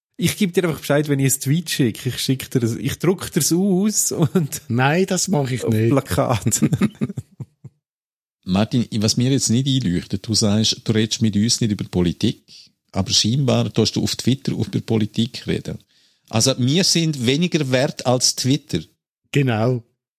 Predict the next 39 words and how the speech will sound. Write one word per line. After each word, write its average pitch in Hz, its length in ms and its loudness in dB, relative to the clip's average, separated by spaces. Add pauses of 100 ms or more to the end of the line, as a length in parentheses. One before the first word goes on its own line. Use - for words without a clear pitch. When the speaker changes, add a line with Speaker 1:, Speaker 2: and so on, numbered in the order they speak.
(140)
Speaker 1:
Ich 143 180 -4
tu 196 100 2
mich 175 300 -2 (220)
generell 175 480 2
nicht 156 220 -4
äußern 156 420 0
über 147 220 0
Politik. 139 640 -2 (240)
Mein 156 120 2
ehemaliger 160 600 2
Direktor 151 840 0
hat 135 300 -2
mir 143 120 2
mal 139 160 0
gesagt, 139 540 0
man 147 120 2
sollte 135 340 0
mit 131 160 0
den 127 140 2
Leuten 131 360 0
nie 160 160 2
über 143 280 2
Religion, 131 680 0
Politik 143 600 -2
und 131 80 0
Fußball 127 600 0
reden. 95 380 0
Und - 280 -4
das 147 220 0
handhab 123 480 2
ich 139 120 0
so. 98 200 0
Ich, 98 200 -2
ich - 100 -4
habe 117 100 0
keine 120 220 0
Ahnung 131 160 -2
von 120 140 -6
Fußball, 175 580 0